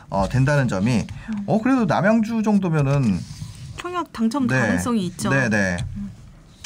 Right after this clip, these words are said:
Speaker 1: 대출 내서 아파트 매매하는 게 나을지, 아니면 삼 기 신도시 청약을 하는 게 좋을지,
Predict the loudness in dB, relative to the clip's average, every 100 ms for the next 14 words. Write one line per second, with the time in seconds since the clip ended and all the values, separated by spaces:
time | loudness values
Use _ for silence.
0 | -8 -4 -2 2 2 2 2 0 0 0
1 | 0 2 4 4 4 2 2 0 -2 -2
2 | 0 0 -4 -16 -20 -20 -14 -4 0 2
3 | 4 4 2 0 -4 0 2 4 4 2
4 | 2 0 -2 2 4 4 2 2 2 0
5 | 0 -2 -2 -2 -2